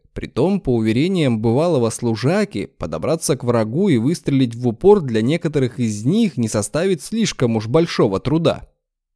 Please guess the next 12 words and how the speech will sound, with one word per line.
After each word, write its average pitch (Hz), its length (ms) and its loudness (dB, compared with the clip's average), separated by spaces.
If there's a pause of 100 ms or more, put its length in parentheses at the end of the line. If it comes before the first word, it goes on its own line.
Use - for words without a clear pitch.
(160)
Имеются 190 640 -4
среди 131 280 0
нехристей 170 600 -2
своего 147 420 -2
рода 208 240 -2
пластуны, 202 880 -4 (220)
точь-в-точь 214 640 -6
такие, 233 520 -6
как 226 260 -6
у 220 60 0
наших 170 400 -4
казачков. 180 720 -2